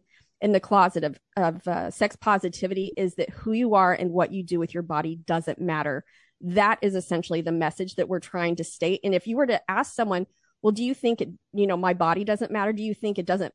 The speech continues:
that I have no value?" They'd say, "Well, of course I think you have value." And say, "Well, if, if I have value, why wouldn't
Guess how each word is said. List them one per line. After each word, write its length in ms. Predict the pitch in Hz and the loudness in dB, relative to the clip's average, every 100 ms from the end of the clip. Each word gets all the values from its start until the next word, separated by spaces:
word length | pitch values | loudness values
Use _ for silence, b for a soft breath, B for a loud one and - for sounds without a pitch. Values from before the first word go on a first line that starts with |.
| - | -6
that 180 | 190 175 | -2 -2
I 80 | 175 | -2
have 220 | 180 180 185 | 0 0 0
no 160 | 175 | -2
value?" 480 | 165 170 160 208 226 | 0 0 0 0 -4
They'd 200 | 202 269 - | -4 -6 -2
say, 120 | 330 | -2
"Well, 140 | 302 | 2
of 100 | 285 - | 0 2
course 280 | 466 539 | 0 0
I 100 | 233 | 0
think 240 | 208 202 190 | -2 -4 -6
you 100 | 185 | -4
have 160 | 175 156 | -4 -2
value." 480 | 202 262 254 175 175 _ _ - | 0 2 2 -2 -4 _ _ -8
And 120 | 214 | -4
say, 140 | - 226 | 0 4
"Well, 160 | 226 | 4
if, 120 | 233 220 | 2 0
if 140 | 226 | 0
I 120 | 214 | 0
have 180 | 226 247 | 0 -2
value, 420 | 208 202 220 190 | 0 0 0 -4
why 320 | 180 185 185 | -4 -2 -2
wouldn't 480 | 220 214 208 208 190 | -2 -2 -4 -6 -8